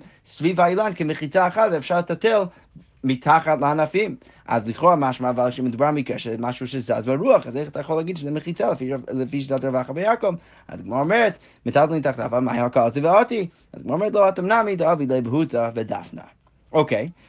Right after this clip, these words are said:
הגמרא אומרת, "רגע, אבל אם ככה, יוכי שהוא, הוא ממש הכין מחיצות בהוצא ודפנה,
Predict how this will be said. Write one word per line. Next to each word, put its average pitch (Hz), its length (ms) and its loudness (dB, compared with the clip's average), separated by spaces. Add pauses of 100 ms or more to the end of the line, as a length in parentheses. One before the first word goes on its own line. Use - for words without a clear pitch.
(220)
הגמרא 123 240 0
אומרת, 127 220 2
"רגע, 147 240 4
אבל 113 180 -2
אם 156 240 2
ככה, 160 380 4
יוכי 156 480 4
שהוא, 113 320 -2
הוא 110 340 -4
ממש 131 300 -4
הכין 170 360 -2
מחיצות 139 460 0
בהוצא 151 340 -4
ודפנה, 151 520 2